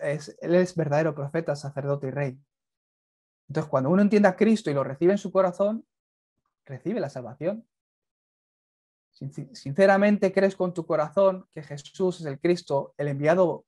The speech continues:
de Dios, y que Él lo resucitó entre los muertos, y lo confesares con tu boca,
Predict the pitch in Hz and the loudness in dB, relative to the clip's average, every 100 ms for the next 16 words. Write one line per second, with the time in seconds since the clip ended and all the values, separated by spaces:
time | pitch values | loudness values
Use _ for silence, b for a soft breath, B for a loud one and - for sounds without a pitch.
0 | - 160 143 165 147 131 _ _ _ _ | -12 -8 -2 -2 -2 -6 _ _ _ _
1 | _ _ 190 - 180 196 214 185 - 165 | _ _ -4 2 4 6 4 0 -6 -8
2 | 156 190 185 160 143 165 180 180 131 - | -2 -2 0 -2 -4 -4 -4 -4 -10 -20
3 | _ _ _ _ _ 170 165 165 160 147 | _ _ _ _ _ 0 0 0 -2 0
4 | 202 226 226 202 175 180 202 185 170 185 | 2 2 2 -2 0 0 0 -2 -4 -6
5 | 185 | -16